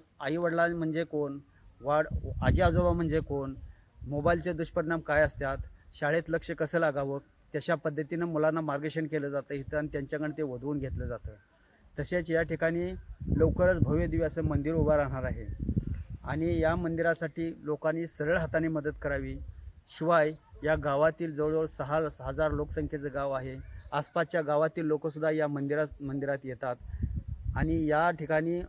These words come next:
मोठ्या प्रमाणात उत्सव साजरे केले जातात. लोकांना जे काही चांगलं आहे ते समाजात आता किती पैसा असला लोकांच्याकडे तरी त्याचं समाधान लाभत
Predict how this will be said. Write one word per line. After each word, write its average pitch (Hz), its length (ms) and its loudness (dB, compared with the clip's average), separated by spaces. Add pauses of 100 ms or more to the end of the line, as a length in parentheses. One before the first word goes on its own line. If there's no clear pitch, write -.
(420)
मोठ्या 156 360 0
प्रमाणात 165 400 2 (240)
उत्सव 160 300 0
साजरे 147 340 4
केले 143 240 0
जातात. 131 320 -6 (440)
लोकांना 170 720 2
जे - 240 6
काही - 340 12
चांगलं 151 320 4
आहे 156 120 4
ते 151 180 4
समाजात 156 540 2
आता 151 160 2
किती 151 320 -4
पैसा 160 320 -4
असला 147 220 0
लोकांच्याकडे 143 720 2
तरी 147 100 2
त्याचं 147 280 0
समाधान 156 460 2
लाभत 147 240 4